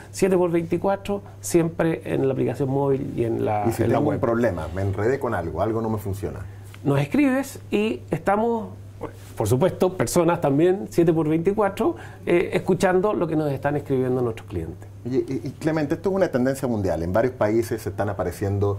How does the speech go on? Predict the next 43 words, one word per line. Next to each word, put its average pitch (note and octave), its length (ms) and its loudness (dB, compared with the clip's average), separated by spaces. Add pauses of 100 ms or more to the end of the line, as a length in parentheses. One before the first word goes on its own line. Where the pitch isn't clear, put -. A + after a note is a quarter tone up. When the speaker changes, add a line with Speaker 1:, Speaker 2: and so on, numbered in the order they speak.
(280)
Speaker 2:
eh, E2+ 220 0
em, E2 220 -4 (220)
empresas G#2 460 -4
que - 120 -8
ofrecen A2 600 -2
alternativas F#2+ 680 -2
y A#2 60 2
caminos A2+ 420 0
mucho D3 360 0
más C#3 140 -2
simples, A#2 540 -2 (120)
Speaker 1:
Sí. F#2+ 280 0
Speaker 2:
eh, G2 220 0
no G2+ 80 -2
solo A2 240 0
en G2+ 80 -2
móviles, B2 540 2
sino F#2+ 260 -4
que G2+ 80 -4
en F#2+ 60 -2
otras F#2+ 240 -4
industrias A2+ 340 -4
también. A2+ 380 0 (340)
Eh, B2 140 2
¿nos A#2+ 140 -2
puedes F#3+ 200 0
compartir D3 500 -4
un D3 100 -6
poco C3 280 -2
de A2+ 80 2
esa A2+ 180 -6
tendencia G2 400 -2
mundial? F#2+ 340 -2
Probablemente G2+ 440 0
la F2+ 80 0
estudiaron. F#2 480 0 (140)
Speaker 1:
Sí, C#3+ 200 2
claro. B2+ 340 0 (560)
Eh, B2+ 460 4
bueno, F3+ 260 4 (360)
yo G#3 220 2
creo A3+ 240 0
también F#3+ 500 4